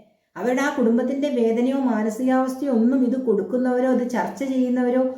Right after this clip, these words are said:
ഉം, ഇതിന്റെ അടിയിൽ വന്ന് വളരെ മോശമായിട്ട് കമന്റ് ചെയ്യുന്നവരോ ചിന്തിക്കുന്നില്ല. തന്റെ കുടുംബത്തിലാണ് ഇത് നടന്നതെങ്കിൽ എന്താണ് സംഭവിക്കുക എന്ന് അവർ ചിന്തിക്കുന്നില്ല. ഇവരെ നിയന്ത്രിക്കണം, നിയന്ത്രിച്ചിട്ടില്ലെങ്കിൽ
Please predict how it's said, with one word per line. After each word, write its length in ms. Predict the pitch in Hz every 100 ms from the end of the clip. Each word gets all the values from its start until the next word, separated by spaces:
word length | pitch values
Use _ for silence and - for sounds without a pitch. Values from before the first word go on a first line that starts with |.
| - _
ഉം, 240 | 190 196 196
ഇതിന്റെ 260 | 196 247
അടിയിൽ 340 | 226 202 254 285
വന്ന് 280 | 269 247 254
വളരെ 300 | 220 220 247
മോശമായിട്ട് 840 | 208 208 240 302 285 277 262 262
കമന്റ് 340 | 220 196 220 277
ചെയ്യുന്നവരോ 380 | 262 254 262
ചിന്തിക്കുന്നില്ല. 800 | 269 240 220 226 233 214 160 - - -
തന്റെ 260 | 160 202 254
കുടുംബത്തിലാണ് 640 | 269 247 247 254 262 262
ഇത് 100 | 262
നടന്നതെങ്കിൽ 640 | 262 220 214 240 247 247 254
എന്താണ് 560 | 202 202 247 247 247
സംഭവിക്കുക 500 | 254 214 202 226 220
എന്ന് 120 | 233 220
അവർ 100 | 220
ചിന്തിക്കുന്നില്ല. 680 | 202 190 190 196 185 - - - _ _ _ _ _ _ -
ഇവരെ 280 | 185 254 302
നിയന്ത്രിക്കണം, 560 | 277 262 269 294 294
നിയന്ത്രിച്ചിട്ടില്ലെങ്കിൽ 920 | 262 233 254 254 262 269 269 269 311